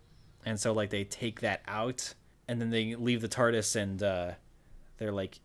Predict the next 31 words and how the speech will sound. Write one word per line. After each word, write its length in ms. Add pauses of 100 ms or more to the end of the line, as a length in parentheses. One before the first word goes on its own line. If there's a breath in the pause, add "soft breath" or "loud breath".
(140)
"If 140
you 80
take 320
this 180
box, 640 (260)
you 240
will 120
be 240
able 160
to 120
go 220
to 100
our 280
world." 540 (420)
And 420 (680)
then 320
Omega's 440
like, 240 (440)
"I 140
don't 380
believe 680
you." 480 (240)
And 100
then 100
the 100
Doctors 360
are 100
both, 280
like, 140
really 500
bad, 640